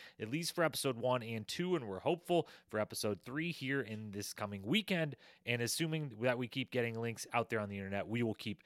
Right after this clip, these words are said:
covering it here on The Challenge Historian, mostly because it's, <laughs> it's an amazing season already. I love this cast. I love this season.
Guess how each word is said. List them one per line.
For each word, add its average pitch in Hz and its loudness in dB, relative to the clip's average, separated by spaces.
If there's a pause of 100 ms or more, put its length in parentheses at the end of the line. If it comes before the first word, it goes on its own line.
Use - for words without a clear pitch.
(180)
covering 151 4
it 120 -2
here 113 2
on 110 0
The 107 0
Challenge 101 0
Historian, 104 2
mostly 147 6 (300)
because 143 2
it's, - 0
<laughs> - 0
it's - -2
an 123 0
amazing 113 -2
season 98 -4
already. 107 4
I 95 -2
love 110 2
this 101 -2
cast. 151 6 (260)
I 101 -2
love 104 2
this 101 -2
season. 117 -2